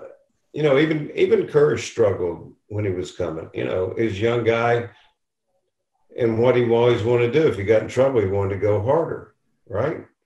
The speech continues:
He wanted to go, you know, from, you know, ninety-five to ninety-seven. Well, he could throw ninety-seven. The problem was he couldn't control ninety-seven. He pitched well at ninety-four to ninety-five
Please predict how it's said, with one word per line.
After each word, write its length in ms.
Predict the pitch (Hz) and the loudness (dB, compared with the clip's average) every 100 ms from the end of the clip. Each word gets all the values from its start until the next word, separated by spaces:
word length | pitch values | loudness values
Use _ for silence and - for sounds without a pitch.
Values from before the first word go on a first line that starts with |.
| _ _ _ _ _ | _ _ _ _ _
He 100 | 120 | -6
wanted 340 | 135 117 110 101 | 0 2 2 -2
to 80 | |
go, 380 | 92 104 101 101 | 2 4 4 2
you 120 | 101 | -2
know, 180 | 104 101 | -2 -2
from, 400 | 98 101 98 117 - | -4 -6 -6 -8 -6
you 100 | 107 | -2
know, 180 | 101 | -2
ninety-five 680 | 104 107 107 95 110 110 107 | -2 -2 -2 -2 -2 0 -2
to 100 | 101 | -4
ninety-seven. 760 | 101 104 101 90 - 64 - 92 | -4 -2 -2 -4 -2 0 0 0
Well, 180 | 117 135 | 0 2
he 120 | 170 | 2
could 200 | 196 - | 0 2
throw 360 | 143 165 190 | 2 4 2
ninety-seven. 520 | - 110 98 107 110 120 | 0 0 0 0 -2 -2
The 80 | |
problem 300 | - 123 107 110 | -2 0 0 0
was 300 | 151 120 104 _ _ - | 0 -2 -6 _ _ -8
he 100 | 123 | -6
couldn't 280 | 131 131 101 | 0 0 0
control 600 | 92 - 127 - 82 87 | -8 -4 -4 -2 -4 -2
ninety-seven. 760 | - 80 69 - 82 78 - - _ _ _ _ _ _ _ _ | -4 -8 -12 -10 -8 -8 -12 -20 _ _ _ _ _ _ _ _
He 120 | 135 139 | -8 2
pitched 380 | 147 165 - | 2 2 -4
well 600 | 107 127 151 104 101 101 - | -2 2 4 2 0 -4 -6
at 140 | 107 | -4
ninety-four 520 | 113 113 107 110 107 | -2 -2 -4 -4 -4
to 80 | 101 | -4
ninety-five 680 | 95 92 90 - 113 - - | -4 -4 -6 -8 -8 -8 -12